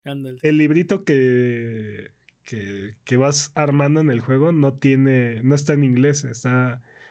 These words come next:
Speaker 2: tiene términos que son de gaming, como ataque y defensa y,
Speaker 1: Ujú.
Speaker 2: y M P y H P y cosas así, pero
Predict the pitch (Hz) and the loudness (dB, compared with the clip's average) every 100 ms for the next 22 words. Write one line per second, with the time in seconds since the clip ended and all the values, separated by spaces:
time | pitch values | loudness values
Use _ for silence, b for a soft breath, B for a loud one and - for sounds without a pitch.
0 | B - 170 220 220 156 - 147 165 220 | B -2 2 2 0 -4 -4 -2 0 2
1 | 240 247 233 160 165 175 185 170 135 139 | 2 0 0 -2 0 2 2 2 2 2
2 | 175 220 269 156 131 123 117 110 131 135 | 2 2 0 -2 0 0 0 -2 0 0
3 | 139 170 147 123 135 135 151 170 160 151 | 2 2 2 0 0 2 2 0 2 2
4 | 113 98 104 - B B 175 151 160 - | 0 -2 -6 -12 B B -16 -12 -12 -14
5 | _ _ _ - 147 143 139 156 147 147 | _ _ _ -4 2 2 4 2 0 0
6 | 131 147 151 139 131 127 - 131 151 139 | 0 2 2 0 0 -2 0 2 2 0
7 | 139 165 143 131 151 220 160 131 123 120 | -2 0 0 0 0 0 0 0 0 -2